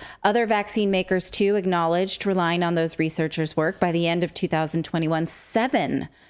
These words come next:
pharmaceutical companies had agreed to pay out three insti-, the three institutions for their use of the technique. Among them was BioNTech, um, whose covid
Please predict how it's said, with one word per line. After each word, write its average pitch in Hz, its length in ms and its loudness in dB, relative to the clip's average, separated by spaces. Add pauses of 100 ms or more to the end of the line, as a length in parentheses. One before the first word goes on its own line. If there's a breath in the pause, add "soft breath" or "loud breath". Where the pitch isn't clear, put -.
(140)
pharmaceutical 165 600 0
companies 151 440 0
had 165 100 2
agreed 165 320 0
to 165 40 0
pay 160 300 0
out 151 240 0
three 180 300 0
insti-, 170 500 -2
the 185 140 0
three 170 240 0
institutions 156 760 -2
for 170 100 -2
their 156 160 2
use 151 260 -2
of 143 80 -2
the 147 80 0
technique. - 540 -4 (320 loud breath)
Among 175 340 2
them 202 180 2
was 294 160 0
BioNTech, 190 1000 0 (420 loud breath)
um, 170 360 0
whose 185 280 0
covid 175 560 0